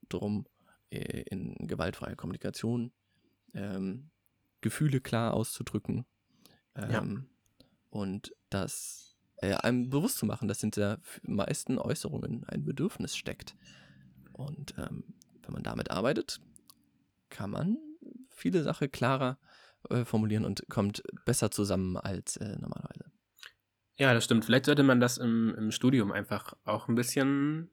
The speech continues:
Speaker 2: vielleicht sollte es da mal ein Seminar zu geben, ein verpflichtendes für alle oder so, finde ich eigentlich schon sehr, sehr praktisch.
Speaker 1: Ich
Speaker 2: Und umso schöner,
Speaker 1: gibt's
Speaker 2: dass
Speaker 1: leider
Speaker 2: wir,
Speaker 1: viel zu wenig.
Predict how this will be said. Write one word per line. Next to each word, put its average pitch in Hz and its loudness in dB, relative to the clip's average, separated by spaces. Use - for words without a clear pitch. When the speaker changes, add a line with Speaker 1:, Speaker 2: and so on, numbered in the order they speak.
Speaker 2:
vielleicht 147 0
sollte 151 4
es 151 -4
da 147 4
mal 147 6
ein 147 6
Seminar 135 8
zu 98 -8
geben, 101 -8
ein 107 -10
verpflichtendes 104 -8
für - -8
alle 104 -2
oder 104 -6
so, 104 -6
finde 123 4
ich 123 0
eigentlich 117 0
schon 107 -2
sehr, 104 2
sehr 101 2
praktisch. 107 -2
Speaker 1:
Ich - -16
Speaker 2:
Und 110 2
umso 165 6
schöner, 160 8
Speaker 1:
gibt's 120 10
Speaker 2:
dass 117 8
Speaker 1:
leider 127 8
Speaker 2:
wir, 120 8
Speaker 1:
viel 120 4
zu - -6
wenig. 92 -4